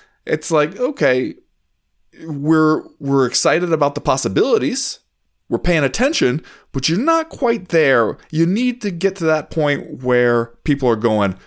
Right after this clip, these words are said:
"When is my man here gonna get a title shot? We wanna see it." Or you need to be the guy who picks up the phone and says yes, because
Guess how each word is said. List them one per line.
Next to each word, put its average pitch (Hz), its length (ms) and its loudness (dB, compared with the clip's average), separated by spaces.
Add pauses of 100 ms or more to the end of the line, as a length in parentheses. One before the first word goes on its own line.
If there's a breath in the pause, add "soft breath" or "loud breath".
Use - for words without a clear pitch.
(140 soft breath)
"When 117 160 0
is 117 140 2
my 110 100 0
man 104 240 0
here 98 180 -2
gonna 92 220 -4
get 90 160 -4
a - 20 -12
title - 280 -2
shot? - 380 -6 (280)
We 110 160 0
wanna 95 260 -2
see 120 280 0
it." - 180 -12 (580 soft breath)
Or 165 580 2 (460)
you 110 180 -6
need 110 200 -2
to 120 80 -4
be 113 100 0
the 110 60 -4
guy 110 160 -2
who 117 120 -6
picks - 220 -8
up 120 120 -6
the 107 60 -4
phone 117 220 -4
and 104 120 -4
says 110 260 -4
yes, 196 480 -2 (160)
because 113 540 -2